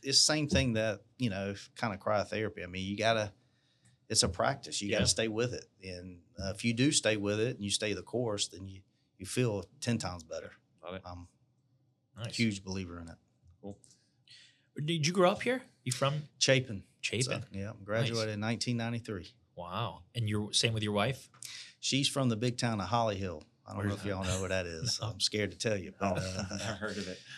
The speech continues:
Speaker 1: It's, uh, basically where twenty-six and ninety-five intersect.
Speaker 2: Yeah.
Speaker 1: It's a little,
Speaker 2: Just
Speaker 1: little
Speaker 2: a little s-,
Speaker 1: town.
Speaker 2: really?
Speaker 1: Well,
Speaker 2: How'd
Speaker 1: we
Speaker 2: you guys meet?
Speaker 1: Uh, in college. So she went to Sou-, we both went to South Carolina.
Speaker 2: Oh, nice.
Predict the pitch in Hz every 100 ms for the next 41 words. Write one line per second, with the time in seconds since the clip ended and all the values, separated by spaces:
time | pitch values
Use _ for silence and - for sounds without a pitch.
0 | - _ 110 113 - 113 110 104 92 127
1 | 135 - 110 101 98 - 117 113 120 110
2 | - 104 110 113 110 110 110 104 113 110
3 | 127 123 113 120 151 - - - - -
4 | 98 98 - - - _ - 107 107 113
5 | 107 107 104 107 98 104 143 160 110 101
6 | _ - 135 135 143 143 120 127 170 -
7 | - - _ _ - 110 104 95 92 95
8 | 98 104 - - _ _ _ - 90 90
9 | 113 107 92 - 98 110 104 101 98 87
10 | - 85 - - - - _ - 131 135
11 | -